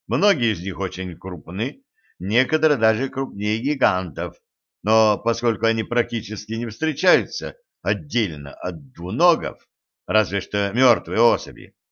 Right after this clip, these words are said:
я счел их неинтересными объектами наблюдения.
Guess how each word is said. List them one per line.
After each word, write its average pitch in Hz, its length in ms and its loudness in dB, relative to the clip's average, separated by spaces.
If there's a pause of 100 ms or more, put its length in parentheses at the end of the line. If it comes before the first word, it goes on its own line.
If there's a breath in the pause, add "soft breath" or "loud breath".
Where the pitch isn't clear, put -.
(440)
я 190 220 8
счел 160 340 0
их - 280 -4 (280)
неинтересными 113 840 0
объектами 135 760 -2
наблюдения. 71 920 -8